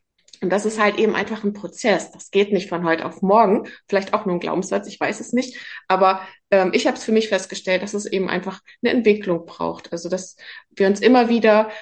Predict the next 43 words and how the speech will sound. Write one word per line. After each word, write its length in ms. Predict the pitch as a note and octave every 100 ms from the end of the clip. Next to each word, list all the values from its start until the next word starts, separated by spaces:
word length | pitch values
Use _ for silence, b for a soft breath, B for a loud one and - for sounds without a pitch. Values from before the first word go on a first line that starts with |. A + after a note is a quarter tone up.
| _
mit 260 | - G#3+ G3
uns 140 | G3
selbst 260 | G#3 G#3 -
beschäftigen, 580 | G3+ G#3 F#3+ - F#3
hilft 480 | G3 B3 C4 C4+ - -
sehr. 500 | F#3 G#3 G#3+ C4 -
Und 100 | F#3+
am 80 | F3+
Anfang 240 | G3+ G#3 F3+
ist 160 | -
es 200 | F3 - -
echt 360 | G3+ G3+ - -
ätzend 400 | G3+ G#3 - -
manchmal. 400 | D#3 E3+ E3 D#3+
Dann 120 | D#3+
setzt 280 | F3 F#3 -
man 120 | F3+
sich 200 | F#3 G3
hin, 300 | B3 A#3 A#3 B B -
dann 160 | F3+
will 80 | F#3
man 160 | F#3+ F#3
meditieren 480 | F3+ G3+ F#3 G#3+ -
und 120 | F3+
das 220 | G3 -
wird 180 | A#3+ B3
so 220 | - D#4
laut 360 | E4 F4 F#4 F#4+
im 140 | D4+
Kopf. 280 | C#4+ B3 - _ B B B B
Und 180 | A3
dann 240 | A3 A3 A3 B B B
hast 220 | - B3
du 60 | C4
dir 200 | A3+ G#3+
echt 160 | B3 -
mal 80 | A3+
eine 120 | G#3+
halbe 220 | A#3 C#4+
Stunde 320 | D4+ B3 A#3+
für 140 | B3 A#3
dich 160 | A#3+
genommen 480 | - G#3 F#3+ B3+ -